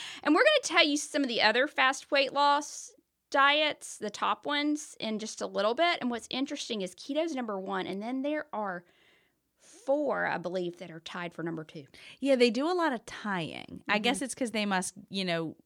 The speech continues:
Speaker 2: rank them numerically on the back
Speaker 1: Yes.
Speaker 2: end or
Speaker 1: And
Speaker 2: something.
Speaker 1: let me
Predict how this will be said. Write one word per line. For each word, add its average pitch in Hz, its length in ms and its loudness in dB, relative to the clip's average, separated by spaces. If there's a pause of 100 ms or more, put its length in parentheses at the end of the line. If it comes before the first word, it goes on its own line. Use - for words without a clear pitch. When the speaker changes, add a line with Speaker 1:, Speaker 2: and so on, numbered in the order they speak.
Speaker 2:
rank 175 400 0
them 165 200 -2
numerically 151 880 -2
on 160 120 -2
the 147 80 -4
back 143 300 0
Speaker 1:
Yes. 131 140 -4
Speaker 2:
end 120 80 -8
or 113 60 -2
Speaker 1:
And 208 80 -4
Speaker 2:
something. - 320 -4
Speaker 1:
let 381 120 2
me 640 80 4